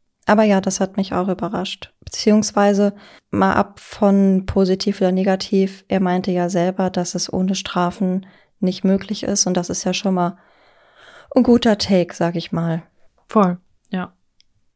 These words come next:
Speaker 2: Insgesamt hat mich das Gespräch sehr darin bestätigt, dass viele HundetrainerInnen und HundehalterInnen, die auf positive Strafe verzichten möchten,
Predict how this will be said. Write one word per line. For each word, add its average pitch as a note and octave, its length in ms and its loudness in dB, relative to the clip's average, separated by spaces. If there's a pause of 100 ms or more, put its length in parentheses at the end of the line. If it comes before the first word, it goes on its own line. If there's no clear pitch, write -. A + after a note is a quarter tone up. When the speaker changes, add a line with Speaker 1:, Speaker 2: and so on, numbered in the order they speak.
(380)
Speaker 2:
Insgesamt G3+ 880 0
hat - 220 -4
mich F#3+ 160 -6
das F#3 200 -10
Gespräch - 520 -8
sehr F#3+ 180 0
darin F#3 320 -2
bestätigt, G3+ 1080 -6
dass F3+ 500 -6
viele F3+ 720 -8
HundetrainerInnen G#3+ 1080 -2
und - 220 -8
HundehalterInnen, G#3 1080 -6 (420)
die F#3 280 -2
auf F3+ 580 -4
positive F#3+ 580 -6
Strafe F3+ 380 -6
verzichten G3+ 600 -6
möchten, F#3 640 -8